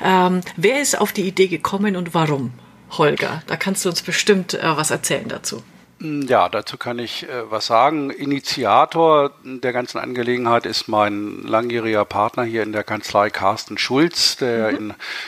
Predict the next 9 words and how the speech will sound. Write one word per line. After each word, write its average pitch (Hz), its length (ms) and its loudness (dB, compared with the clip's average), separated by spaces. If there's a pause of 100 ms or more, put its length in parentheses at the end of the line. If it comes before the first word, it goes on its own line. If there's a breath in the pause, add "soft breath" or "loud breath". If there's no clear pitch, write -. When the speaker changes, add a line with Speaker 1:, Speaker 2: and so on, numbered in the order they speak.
(120 loud breath)
Speaker 2:
Steuerberaterkreisen 127 1080 4
auch 113 180 4
durchaus, 104 600 0
äh, 113 260 -10
Speaker 1:
Mhm. 107 160 -20
Speaker 2:
bekannt 139 440 -2
ist. 160 280 0
Und, 123 420 -6
äh, 117 240 0